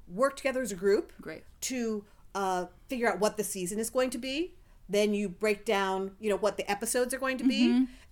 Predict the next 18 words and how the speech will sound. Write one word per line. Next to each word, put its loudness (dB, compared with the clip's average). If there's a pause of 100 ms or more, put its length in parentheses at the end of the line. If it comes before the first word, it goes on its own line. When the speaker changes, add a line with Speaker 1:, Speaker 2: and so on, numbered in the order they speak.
Speaker 1:
And 0
in 0
my 2
experience -2
in -4
the -2
rooms 0
that 0
I 0
have -4
been -4
in, -8 (460)
um, -2 (420)
you -4
get 2
assigned 0 (100)
an -4
episode. -6